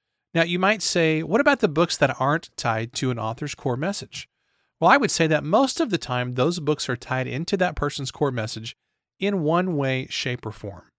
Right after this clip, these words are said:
So, what about you? What's your core message? Now, if you can't articulate it yet, that's okay. It takes time and writing a lot of words before you figure it out.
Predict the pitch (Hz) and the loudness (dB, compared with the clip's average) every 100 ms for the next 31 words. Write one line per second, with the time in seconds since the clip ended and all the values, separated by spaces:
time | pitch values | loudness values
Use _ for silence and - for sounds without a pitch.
0 | _ _ _ _ - - 160 156 269 254 | _ _ _ _ -10 -2 0 2 2 0
1 | 156 190 117 - _ _ _ 165 202 - | -2 -4 -6 -10 _ _ _ -2 0 -2
2 | 143 143 156 - 120 101 101 - - - | 2 2 2 -2 -6 -6 -8 -10 -12 -16
3 | - _ _ _ _ _ - 156 156 - | -16 _ _ _ _ _ 0 0 0 -4
4 | 151 - 269 196 - 240 185 135 113 113 | -4 -2 2 2 2 0 0 -2 -2 -4
5 | 120 - 120 - 131 220 147 110 _ _ | -4 -2 -2 -2 -4 -4 -6 -8 _ _
6 | _ - - - - - 160 160 156 160 | _ -12 -2 -2 -2 -4 -2 -2 -2 -4
7 | 165 113 104 120 143 139 117 131 196 160 | -6 -6 -2 0 0 0 -2 0 0 0
8 | 131 135 - 120 127 123 120 - 123 110 | -2 -2 -6 -6 -4 -4 -6 -8 -8 -6
9 | 107 101 - | -6 -8 -14